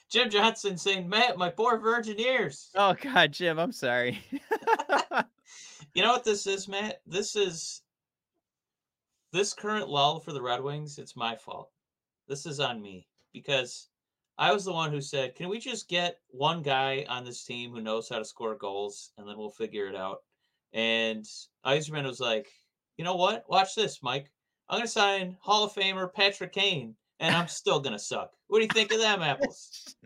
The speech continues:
Speaker 2: <laughs>
Speaker 1: Well, Steve, you proved me wrong. Thanks a lot. You win
Speaker 2: <sighs>
Speaker 1: again.
Speaker 2: You win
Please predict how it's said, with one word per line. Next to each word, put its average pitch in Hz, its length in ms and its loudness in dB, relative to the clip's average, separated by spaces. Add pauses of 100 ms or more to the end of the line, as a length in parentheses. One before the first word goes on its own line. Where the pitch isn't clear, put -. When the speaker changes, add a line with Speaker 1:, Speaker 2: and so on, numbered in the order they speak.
(160)
Speaker 2:
<laughs> - 140 -2 (220)
Speaker 1:
Well, 208 180 8
Steve, 208 420 4
you 180 120 -2
proved 226 360 6
me 220 120 4
wrong. 151 560 6
Thanks 226 280 2
a 220 60 -2
lot. 143 300 0 (1400)
You 165 120 -4
win 202 200 4
Speaker 2:
<sighs> 180 60 -4
Speaker 1:
again. 143 260 -4 (1200)
Speaker 2:
You 110 120 -8
win 240 560 4